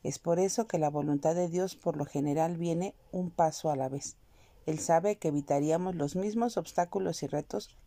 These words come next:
que nos preparan y hacen que el viaje sea exitoso. Pero sencillamente no podemos dejar de hacer lo que Dios quiere que hagamos, cuando quiere que lo hagamos y en la manera que nos ordena que lo hagamos. Este es el camino más seguro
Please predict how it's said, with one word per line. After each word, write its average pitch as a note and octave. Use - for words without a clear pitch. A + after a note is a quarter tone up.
que D3+
nos D3
preparan D3+
y D#3
hacen E3
que -
el F3+
viaje F3+
sea D#3
exitoso. D3
Pero D#3+
sencillamente G#3
no G#3+
podemos F#3+
dejar E3+
de E3+
hacer E3+
lo E3+
que C#3+
Dios D#3
quiere D3
que -
hagamos, D#3+
cuando D3
quiere D#3
que D3
lo B2
hagamos G3+
y D#3+
en D3
la C#3
manera C#3
que -
nos F#3+
ordena F#3+
que B2+
lo A#2+
hagamos. B2
Este D#3
es E3
el F3
camino F3
más E3
seguro F#3+